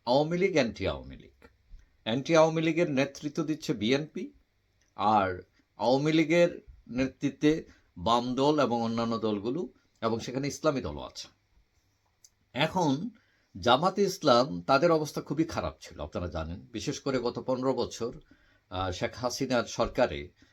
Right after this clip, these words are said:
আহ, জামাতকে তারা একদম সাইডলাইনে নিতে নিতে, মানে, একদম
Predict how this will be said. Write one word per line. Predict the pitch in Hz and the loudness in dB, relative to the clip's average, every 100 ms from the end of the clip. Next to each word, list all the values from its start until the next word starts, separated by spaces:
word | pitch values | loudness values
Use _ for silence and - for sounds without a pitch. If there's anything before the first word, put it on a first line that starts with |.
| _ - | _ -10
আহ, | 95 | -8
জামাতকে | 85 110 120 123 - - 127 120 117 - _ - | -2 2 2 0 -2 -4 2 2 0 -6 _ -4
তারা | 113 110 107 | 2 4 4
একদম | 95 104 98 113 104 85 | 2 -2 0 0 0 -6
সাইডলাইনে | - - 123 117 120 127 127 123 | -10 -2 2 4 4 2 2 0
নিতে | 110 120 151 | -2 -2 -2
নিতে, | 120 92 90 90 | -2 -2 -4 -4
মানে, | 101 92 | -6 -6
একদম | 95 87 113 104 | -6 -6 -6 -6